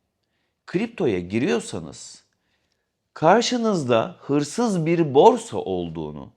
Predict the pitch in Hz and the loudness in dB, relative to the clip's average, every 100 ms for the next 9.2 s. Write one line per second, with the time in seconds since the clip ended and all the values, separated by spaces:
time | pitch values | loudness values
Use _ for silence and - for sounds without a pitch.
0 | _ 277 302 151 104 98 - 85 85 80 | _ -10 -6 -6 -4 -6 -6 -8 -8 -8
1 | 131 202 - 123 - 85 170 143 85 73 | -4 -4 -4 -6 -6 -10 -6 -6 -6 -10
2 | - - 67 _ _ _ _ _ _ - | -16 -20 -20 _ _ _ _ _ _ 0
3 | 170 185 269 214 190 160 208 240 - 127 | 0 2 -2 0 0 4 6 6 2 0
4 | 185 254 180 123 92 98 - _ _ _ | 2 2 0 -2 -4 -8 -12 _ _ _
5 | 85 110 165 - 180 185 - 117 95 80 | 0 2 2 0 -4 -6 -6 -4 -4 -6
6 | - 76 76 73 - - - _ _ 127 | -12 -18 -20 -20 -20 -20 -20 _ _ 0
7 | 107 82 - _ _ _ - 262 180 240 | 0 -2 -8 _ _ _ -2 0 0 -2
8 | 269 233 190 139 180 320 349 185 80 80 | -2 -2 -2 -4 -2 -4 -2 -4 -4 -6
9 | 71 - | -12 -14